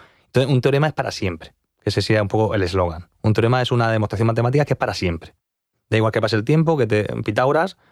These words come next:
demostró el teorema de Pitágoras y eso es verdad cuando estaba Pitágoras, cuando se murió, y dentro de dos mil años será igual de verdad. Incluso es verdad si te vas a otro planeta, sigue siendo verdad.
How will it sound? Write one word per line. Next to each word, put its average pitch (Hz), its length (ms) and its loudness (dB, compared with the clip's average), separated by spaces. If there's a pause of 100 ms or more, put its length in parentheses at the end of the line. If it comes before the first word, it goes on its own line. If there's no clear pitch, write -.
(300)
demostró 110 340 0
el 117 60 0
teorema 120 200 0
de 117 60 -2
Pitágoras 175 500 0 (400)
y 113 100 -2
eso 117 120 0
es 110 60 0
verdad 107 400 0
cuando 101 580 0
estaba 120 260 0
Pitágoras, 175 360 0
cuando 107 180 -2
se 101 80 -2
murió, 131 420 2 (460)
y 127 60 0
dentro 117 200 2
de 120 60 4
dos 117 80 0
mil 120 140 2
años 135 160 0
será 117 400 -2
igual 113 640 0 (120)
de 107 200 0
verdad. 117 320 0 (340)
Incluso 147 420 2
es 156 60 0
verdad 143 440 0
si - 160 -6
te 110 100 0
vas 117 200 -4 (220)
a 120 100 0
otro 120 160 -2
planeta, 120 460 -2
sigue 120 240 2
siendo 120 240 2
verdad. 95 340 0